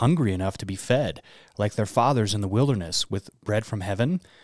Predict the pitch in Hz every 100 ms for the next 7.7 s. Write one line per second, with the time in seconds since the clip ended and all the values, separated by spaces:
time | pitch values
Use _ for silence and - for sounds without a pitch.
0 | _ _ _ _ 113 120 156 160 117 101
1 | - 156 - 104 92 98 - 98 101 98
2 | 101 107 120 117 101 - 123 117 101 -
3 | 135 101 - - 95 - 139 156 147 101
4 | 98 90 123 135 101 95 101 - 110 -
5 | 98 113 127 107 98 95 98 90 - 101
6 | 95 101 95 92 - 117 107 - 101 101
7 | 92 107 110 - 87 82 _